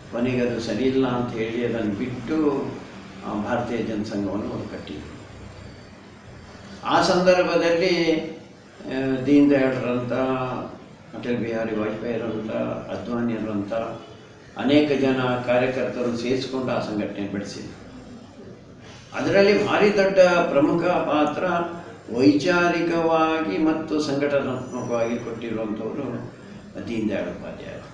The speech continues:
ದೀನ್ ದಯಾಳ್ ಉಪಾಧ್ಯಾಯರನ್ನು ನೋಡುವಂಥ ಸೌಭಾಗ್ಯ ನನಗೆ ಸಿಕ್ಕಿದೆ,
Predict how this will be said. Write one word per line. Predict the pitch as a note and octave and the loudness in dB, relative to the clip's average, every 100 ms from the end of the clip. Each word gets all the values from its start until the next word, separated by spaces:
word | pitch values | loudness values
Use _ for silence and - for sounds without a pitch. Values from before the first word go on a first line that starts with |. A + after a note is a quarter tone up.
| - - - - F#3 - - - - - - - - - - - | -20 -20 -20 -20 -18 -18 -20 -20 -20 -20 -20 -20 -20 -20 -20 0
ದೀನ್ | C3 E3+ | 2 2
ದಯಾಳ್ | E3 D#3 | 2 2
ಉಪಾಧ್ಯಾಯರನ್ನು | D#3 D3+ D3+ C#3+ C#3+ C#3 C3 B2+ | 2 4 4 4 2 0 0 0
ನೋಡುವಂಥ | B2 A#2+ A#2 A2+ | -2 -2 -4 -6
ಸೌಭಾಗ್ಯ | G#2+ G#2+ G#2 A2+ | -6 -4 -4 -4
ನನಗೆ | G#2 G#2 | -4 -4
ಸಿಕ್ಕಿದೆ, | - - G2+ F2+ - | -6 -8 -8 -8 -10